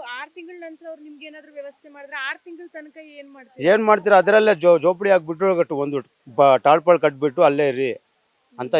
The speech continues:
Speaker 2: ಹೇಳ್ತಾವ್ರೆ ಅವ್ರು.
Speaker 1: ಅಲ್ಲ, ಈಗ
Speaker 2: ಎಲ್ಲಿ
Speaker 1: ಆರ್
Speaker 2: ಇರಕ್ ಆಗಲ್ಲ
Speaker 1: ತಿಂಗಳು
Speaker 2: ಇಲ್ಲಿ ನೋಡಿ, ಅಲ್ಲಿ
Speaker 1: ಮಳೆಗಾಲನೂ
Speaker 2: ನೋಡಿದ್ರೆ ಬಂಡೆ
Speaker 1: ಬರ್ತದೆ.
Speaker 2: ಐತೆ. ಹಾ, ಮಳೆಗಾಲ ಬಂದದೆ, ಚಳಿಗಾಲ ಇವಾಗ ಸದ್ಯಕ್ಕೆ ನಡೀತಾ ಇದೆ.
Speaker 1: ಹಾ.
Speaker 2: ಇವಾಗ ಹಂಗೆ ಇದೀವಿ, ಒಂದು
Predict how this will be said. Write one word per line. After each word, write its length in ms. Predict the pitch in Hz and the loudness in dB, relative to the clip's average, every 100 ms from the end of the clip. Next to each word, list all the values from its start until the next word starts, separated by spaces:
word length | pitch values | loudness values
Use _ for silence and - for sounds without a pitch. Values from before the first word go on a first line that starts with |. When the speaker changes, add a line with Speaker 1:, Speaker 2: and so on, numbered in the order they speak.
| 135 | 0
Speaker 2:
ಹೇಳ್ತಾವ್ರೆ 380 | 117 113 104 95 | -2 -4 -4 -6
ಅವ್ರು. 140 | 90 _ - | -12 _ -14
Speaker 1:
ಅಲ್ಲ, 80 | 320 | -6
ಈಗ 100 | 143 | -2
Speaker 2:
ಎಲ್ಲಿ 160 | 165 185 | 2 4
Speaker 1:
ಆರ್ 60 | 175 | 4
Speaker 2:
ಇರಕ್ 240 | 190 208 196 | 6 6 4
ಆಗಲ್ಲ 260 | 190 202 196 | 4 0 0
Speaker 1:
ತಿಂಗಳು 180 | 185 180 | -2 -6
Speaker 2:
ಇಲ್ಲಿ 100 | 175 | -8
ನೋಡಿ, 140 | 190 | -8
ಅಲ್ಲಿ 100 | 190 | -4
Speaker 1:
ಮಳೆಗಾಲನೂ 240 | 175 175 170 | -6 -6 -10
Speaker 2:
ನೋಡಿದ್ರೆ 240 | 170 170 151 | -6 -6 -6
ಬಂಡೆ 200 | 165 165 | -6 -6
Speaker 1:
ಬರ್ತದೆ. 180 | 160 _ - | -8 _ -12
Speaker 2:
ಐತೆ. 80 | |
ಹಾ, 80 | 151 180 147 | -10 -6 0
ಮಳೆಗಾಲ 360 | 190 180 180 170 | 2 2 2 2
ಬಂದದೆ, 340 | 170 170 165 160 156 | 0 0 0 -2 -2
ಚಳಿಗಾಲ 320 | 160 185 190 175 | 0 4 6 4
ಇವಾಗ 120 | 165 - | 2 -4
ಸದ್ಯಕ್ಕೆ 300 | 139 180 165 147 | -10 -8 -8 -8
ನಡೀತಾ 260 | 165 180 156 | -6 -2 -2
ಇದೆ. 120 | 120 147 226 269 | 0 -2 -4 _
Speaker 1:
ಹಾ. 100 | 262 240 _ _ _ _ | -20 -20 _ _ _ _
Speaker 2:
ಇವಾಗ 240 | 127 139 143 143 139 120 _ 127 | -6 -4 0 2 2 -4 _ -10
ಹಂಗೆ 200 | 156 185 | -2 -2
ಇದೀವಿ, 260 | 156 175 156 139 | -2 -2 -2 -2
ಒಂದು 160 | 139 | -2